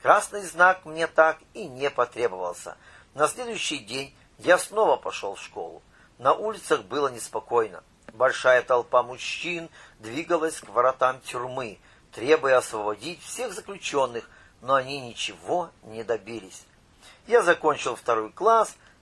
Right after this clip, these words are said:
начальной школы с отличными оценками. Радостный я прибежал домой и крикнул отцу: "Смотри, теперь я умею что угодно.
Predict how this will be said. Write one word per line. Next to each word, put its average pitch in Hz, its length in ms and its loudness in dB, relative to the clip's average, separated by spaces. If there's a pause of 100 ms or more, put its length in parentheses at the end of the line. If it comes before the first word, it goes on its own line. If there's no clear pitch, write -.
начальной 156 720 2
школы 165 500 -2
с - 180 -12
отличными 151 720 -2
оценками. 107 680 -4 (360)
Радостный 143 600 2
я 160 200 4
прибежал 147 500 2
домой 160 380 0
и 151 140 -12
крикнул 143 440 -6
отцу: 139 320 -4
"Смотри, 165 640 -2 (340)
теперь 202 360 -4
я 196 80 -2
умею 196 320 -4
что 233 340 4
угодно. 139 520 4